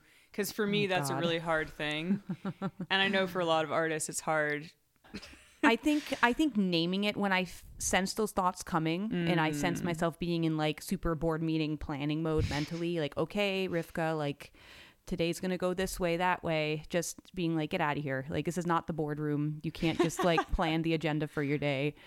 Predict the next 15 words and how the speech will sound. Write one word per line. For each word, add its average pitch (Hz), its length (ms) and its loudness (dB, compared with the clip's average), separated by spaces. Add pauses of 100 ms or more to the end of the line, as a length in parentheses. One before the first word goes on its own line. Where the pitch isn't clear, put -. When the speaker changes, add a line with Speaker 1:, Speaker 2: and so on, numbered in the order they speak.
(600)
Speaker 2:
Um, 143 600 0 (640)
not 190 220 2
how 196 180 2
it - 80 -4
works. - 720 -2 (100)
And 170 180 0
just 175 160 -4
trying 214 220 2
to 202 80 -4
be 196 120 0
more 175 220 2
present, 165 540 -2 (540)
especially 180 520 0
when 170 160 0
I 156 220 0